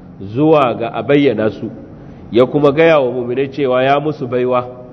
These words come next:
har da ya aiko musu da annabi a cikinsu yana karanta musu irin waɗannan ayoyi. "لقد من الله على المؤمنين إذ بعث فيهم رسولا من أنفسهم يتلو عليهم آياته ويزكيهم ويعلمهم الكتاب والحكمة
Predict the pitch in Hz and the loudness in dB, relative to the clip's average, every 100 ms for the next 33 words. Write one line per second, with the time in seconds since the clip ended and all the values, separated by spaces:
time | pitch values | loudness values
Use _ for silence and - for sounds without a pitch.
0 | - - 117 160 180 147 143 143 156 151 | -20 -8 -2 -2 2 2 2 0 0 0
1 | 156 143 131 120 131 147 131 110 107 127 | 0 -2 -2 -2 0 0 0 -2 -4 -2
2 | 147 135 131 143 120 143 131 135 135 147 | -2 2 4 4 2 0 0 0 0 -2
3 | 123 147 135 127 117 107 107 110 113 113 | -4 0 2 2 0 0 0 2 4 4
4 | 113 101 110 110 123 131 143 135 135 143 | 2 -2 -4 0 0 2 2 2 2 2
5 | 127 139 131 131 127 127 151 147 117 - | 2 -2 -4 -6 -6 -4 0 0 0 -6
6 | - - - - - 160 143 139 127 151 | -16 -18 -20 -8 2 2 2 0 0 0
7 | 131 151 156 139 123 123 156 147 131 127 | -2 0 2 2 0 0 2 2 0 -4
8 | 123 170 170 170 175 - - - - - | -4 -2 2 2 2 -4 -14 -14 -16 -4
9 | 123 170 170 147 139 127 156 151 143 - | 4 4 4 0 2 4 4 4 0 0
10 | 127 135 160 156 151 147 139 127 123 - | 2 4 4 2 -2 0 0 2 -2 0
11 | 160 160 156 135 127 123 143 135 131 143 | 2 4 2 2 2 0 -2 -4 -4 -2
12 | 123 113 117 147 131 117 160 156 | -4 -4 0 2 2 0 -2 0